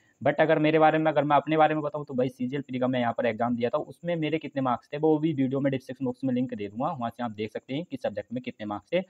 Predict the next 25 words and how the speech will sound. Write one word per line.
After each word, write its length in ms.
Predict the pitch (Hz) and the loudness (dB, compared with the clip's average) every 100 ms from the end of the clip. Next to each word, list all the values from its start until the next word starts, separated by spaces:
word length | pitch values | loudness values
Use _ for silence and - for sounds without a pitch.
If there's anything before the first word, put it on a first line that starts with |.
| _ _ 143 | _ _ -4
और 80 | |
मुझे 260 | 151 156 185 | 0 0 0
कितना 600 | - 156 - 165 180 180 - | 0 -4 0 2 2 2 -2
इसके 200 | - 165 | 0 4
बारे 200 | 143 123 | 6 4
में 100 | 139 | 4
जानकारी 460 | 131 117 113 110 110 | 2 0 0 0 -2
है, 140 | 98 | -6
ठीक 180 | - 208 | -2 0
है। 120 | 135 _ _ _ _ - | 0 _ _ _ _ 2
तो 60 | |
ये 100 | 160 | 4
सारी 220 | 165 165 | 4 2
चीज़ें 200 | 170 160 | 2 0
हैं, 160 | 156 165 | -2 -2
I 120 | - | -4
think 200 | 127 160 | 0 0
यहाँ 140 | 151 127 | 0 0
पर 80 | 143 | -2
सब 120 | 135 | -4
कुछ 140 | 156 156 | -8 -4
क्लियर 240 | 127 143 | 0 2
हो 120 | 131 | 0
चुका 200 | 131 139 | 0 2
होगा 240 | 127 139 | 2 2